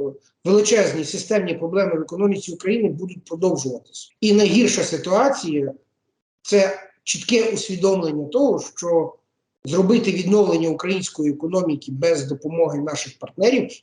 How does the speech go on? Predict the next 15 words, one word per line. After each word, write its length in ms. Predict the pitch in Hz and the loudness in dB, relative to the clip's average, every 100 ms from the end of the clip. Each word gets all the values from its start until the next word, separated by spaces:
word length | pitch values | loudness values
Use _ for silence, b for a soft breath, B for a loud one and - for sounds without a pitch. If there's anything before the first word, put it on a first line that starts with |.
| - | -2
буде 260 | 180 196 | 2 2
нереально 600 | 170 170 170 170 214 196 | 4 6 6 6 4 2
або 160 | 156 147 | 2 0
буде 220 | 165 165 | -2 -2
надзвичайно 600 | 165 143 147 165 165 165 | 0 -2 -2 0 0 0
довго. 340 | 147 131 117 - _ - | -2 -4 -4 -12 _ -4
Тобто 220 | 156 185 | 0 4
ми 120 | 214 | 6
маємо 220 | 220 208 | 6 6
розуміти, 480 | 196 190 214 294 220 | 4 6 6 6 4
що 240 | 202 - 175 | 0 -2 -4
ті 220 | 175 208 | -2 -2
втрати 460 | - 202 - 147 139 b b _ | 2 2 2 -2 -6 b b _
промислового 540 | 185 190 202 208 185 165 | 0 2 4 4 4 0
потенціалу, 720 | 165 175 165 202 269 233 | -4 -8 0 2 4 2